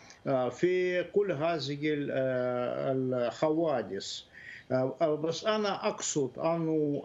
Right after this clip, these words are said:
الآن المناخ الاجتماعي يتغير في المناطق المحررة، آه، لمصلحة، آه، السلطة الجديدة ما بعد،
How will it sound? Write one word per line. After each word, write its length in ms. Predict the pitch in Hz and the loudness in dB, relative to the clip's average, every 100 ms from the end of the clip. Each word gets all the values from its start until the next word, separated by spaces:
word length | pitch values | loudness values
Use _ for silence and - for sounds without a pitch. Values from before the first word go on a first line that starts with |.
| 151 | 0
الآن 680 | 151 226 208 160 175 202 - 160 | 0 0 0 0 -2 -4 -2 -2
المناخ 840 | 139 139 151 156 202 220 - - | 0 2 2 2 2 0 -2 -2
الاجتماعي 1300 | 160 - 170 - - 156 151 185 170 143 151 175 190 220 | -2 -2 -2 -2 0 2 2 0 0 0 0 -2 -4 -6
يتغير 1160 | 139 160 175 170 143 131 202 202 196 208 214 - - - | 0 0 0 0 -2 0 0 0 0 0 -2 -8 -20 -20
في 200 | - 180 | 0 2
المناطق 840 | 180 165 160 165 202 196 196 185 185 | 2 0 0 0 0 -2 -4 -2 -2
المحررة، 1120 | 175 165 156 - 175 196 202 208 226 233 - - - - - | 0 0 -2 0 0 0 0 -2 -2 -4 -6 -12 -20 -12 -2
آه، 280 | 143 131 - | 0 0 0
لمصلحة، 1200 | 170 208 196 175 220 214 220 208 - 214 240 - - - - - _ 170 | 2 2 0 0 0 0 0 -2 0 -2 -2 -6 -20 -20 -20 -20 _ 0
آه، 520 | 160 160 165 - 175 | 2 4 0 0 -4
السلطة 920 | - - 240 226 - 226 233 - 175 | -4 0 0 0 0 0 0 0 0
الجديدة 920 | 165 135 160 160 170 226 214 220 214 | 0 0 0 0 0 -2 2 0 0
ما 360 | 170 160 202 196 | -2 -2 0 0
بعد، 480 | 139 165 202 190 | 2 0 2 0